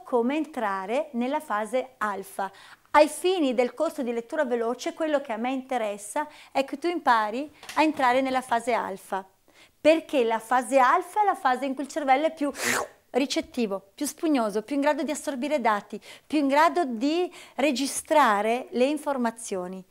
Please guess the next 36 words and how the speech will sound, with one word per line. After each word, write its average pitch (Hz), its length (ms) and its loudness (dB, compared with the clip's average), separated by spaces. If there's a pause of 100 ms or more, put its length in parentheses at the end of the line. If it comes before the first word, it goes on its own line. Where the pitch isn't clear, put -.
(380)
Difatti 247 640 -2
i 233 40 -8
bambini 294 480 -2
perché - 320 -12
imparano 220 420 -6
in 214 100 -12
fretta? 202 500 -10 (240)
Perché 240 220 -4
i 277 60 -2
bambini 285 320 0
a 262 40 0
una 233 140 -4
certa 254 320 -6
età 285 220 4
in 262 120 4
modo 262 240 2
naturale 269 560 0
sono 226 400 -6
in 277 100 -2
fase 214 640 -6 (240)
alfa 202 560 -6 (340)
e 247 120 -6
quindi 381 480 -4 (160)
se - 240 -2 (200)
so 202 280 -2 (220)
che 233 440 0
a 233 100 -8
livello 269 420 -2
scientifico 302 920 -8 (220)
entrare 277 520 2
in 311 100 -2
fase 302 320 0
alfa 226 420 2
mi 220 140 -6
permette 269 600 -6
di 262 260 -2